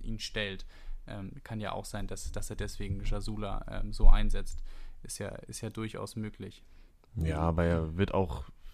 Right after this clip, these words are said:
Speaker 2: wenn er, wenn er weiß, ähm, die Leistung ist schlecht, dann hat er auch gesagt, dann wird er ihn rausnehmen. Also es ist jetzt nicht so, dass er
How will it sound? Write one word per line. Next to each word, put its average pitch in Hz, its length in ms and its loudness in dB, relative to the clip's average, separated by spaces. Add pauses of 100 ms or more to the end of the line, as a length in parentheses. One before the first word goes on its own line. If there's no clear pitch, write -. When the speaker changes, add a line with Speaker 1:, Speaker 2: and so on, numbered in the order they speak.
Speaker 2:
wenn 92 160 0
er, 87 200 0
wenn 87 260 4
er 95 120 8
weiß, 101 320 6
ähm, 92 640 4
die 98 120 0
Leistung 98 360 4
ist 104 140 2
schlecht, 110 320 2
dann 95 100 0
hat 98 120 0
er 92 80 2
auch 95 100 -4
gesagt, 90 340 -2
dann 87 160 0
wird 92 140 0
er 87 60 2
ihn 87 120 2
rausnehmen. 87 560 0
Also 80 140 -4
es 82 60 -6
ist 87 40 -6
jetzt 87 180 -4
nicht 90 140 0
so, 90 100 -4
dass 87 200 -2
er 82 160 -2